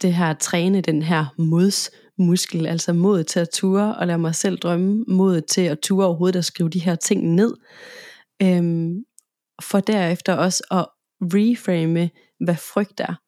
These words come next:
Fordi hold kæft, hvor kan vi bare holde os tilbage af frygt for det ene og for det andet, ikke? Øhm,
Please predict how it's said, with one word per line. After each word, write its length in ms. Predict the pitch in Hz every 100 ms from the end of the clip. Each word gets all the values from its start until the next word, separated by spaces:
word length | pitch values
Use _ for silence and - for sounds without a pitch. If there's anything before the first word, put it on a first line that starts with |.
| _ _ _ _ -
Fordi 240 | 196 190
hold 180 | 185 196
kæft, 360 | - - 233
hvor 80 | -
kan 160 | - 190
vi 80 | 190
bare 180 | 175
holde 200 | 175 175
os 100 | 170
tilbage 540 | - 175 180 170 196 202 -
af 140 | 170 - _
frygt 440 | - - 214 - - _ _
for 60 | -
det 120 | 180 -
ene 320 | 196 208 226
og 100 | 185
for 100 | -
det 80 | 185
andet, 260 | 165 196
ikke? 1000 | 240 269 - - - - - _ - 202
Øhm, 360 | 190 180 175